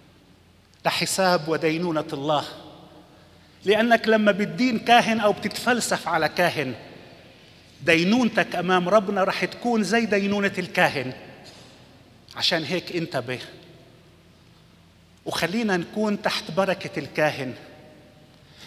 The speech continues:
أنا لما بحكي للكهنة: "زوروا أبنائنا، زوروا الرعية"، ليش؟ لأني بده يدخل، بدي يدخل الكهنوت لبيوتكم،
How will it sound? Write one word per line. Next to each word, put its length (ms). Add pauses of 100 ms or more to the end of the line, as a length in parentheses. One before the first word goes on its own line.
(120)
أنا 260
لما 160
بحكي 400
للكهنة: 680
"زوروا 560
أبنائنا، 600
زوروا 360
الرعية"، 600 (1160)
ليش؟ 460 (720)
لأني 300
بده 260
يدخل، 560
بدي 420
يدخل 440
الكهنوت 640
لبيوتكم، 760